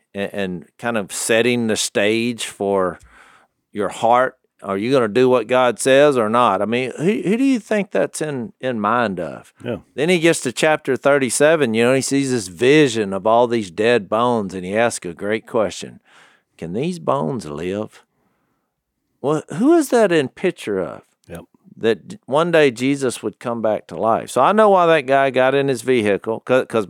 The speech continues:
Speaker 1: Missy said when we got home, 'cause she sat there for about thirty seconds and kept moving, <laughs> you know, 'cause this guy was, I mean, just his whole heart was being poured out.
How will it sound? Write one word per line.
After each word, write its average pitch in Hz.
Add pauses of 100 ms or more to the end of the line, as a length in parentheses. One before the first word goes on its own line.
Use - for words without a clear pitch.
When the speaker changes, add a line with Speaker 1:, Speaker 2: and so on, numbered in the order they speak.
Speaker 1:
Missy 110
said 127
when 95
we 85
got 92
home, 104 (420)
'cause 101
she 196
sat 156
there 117
for 107
about 98 (120)
thirty 127
seconds 123
and 87 (300)
kept 117
moving, 110 (280)
<laughs> -
you 190
know, 147
'cause -
this 135
guy 113
was, 104 (920)
I 120
mean, 117 (160)
just 113 (220)
his 117
whole 120
heart 147
was 107
being 101
poured 87
out. 78